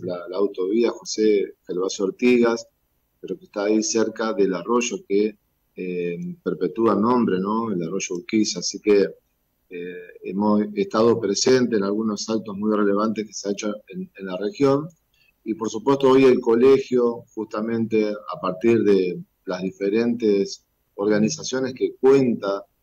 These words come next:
desde el punto de vista docente de la institución, vamos a, va-, vamos a estar conmemorando y justamente vamos a unir algunas cuestiones que tienen que ver con el presente y el futuro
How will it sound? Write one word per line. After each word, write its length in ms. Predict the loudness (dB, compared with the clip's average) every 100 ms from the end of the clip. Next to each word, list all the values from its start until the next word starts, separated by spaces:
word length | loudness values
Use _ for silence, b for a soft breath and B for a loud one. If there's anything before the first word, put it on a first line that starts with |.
| _ _ _
desde 220 | -8 -6
el 80 | -8
punto 280 | -4 -2 2
de 40 |
vista 220 | 2 2 0
docente 720 | 0 -4 -10 -8 -4 -4 -4
de 60 | -4
la 60 |
institución, 680 | -6 -6 -8 -4 -2 -2 -6 _ _ _ _
vamos 440 | -8 -4 -2 -2
a, 440 | -2 -2 -4 -10 _ -6
va-, 180 | -6 -6 -2
vamos 260 | 0 0
a 40 | -4
estar 200 | -4 -2
conmemorando 960 | 0 0 0 0 2 0 0 -2 -4 _ _ _ _ _ -18
y 80 | -6
justamente 500 | -4 0 0 2 2
vamos 320 | 2 2 0
a 40 |
unir 360 | 0 4 4 2 -2 _
algunas 280 | -6 -4 -6
cuestiones 400 | -8 -6 -4 -2
que 80 | -2
tienen 260 | 2 2 2
que 100 | 2
ver 140 | 2
con 160 | 2 0
el 120 | 0
presente 600 | 0 0 0 0 0 0
y 60 |
el 140 | 0 -2
futuro 720 | -6 -6 -2 0 0 -4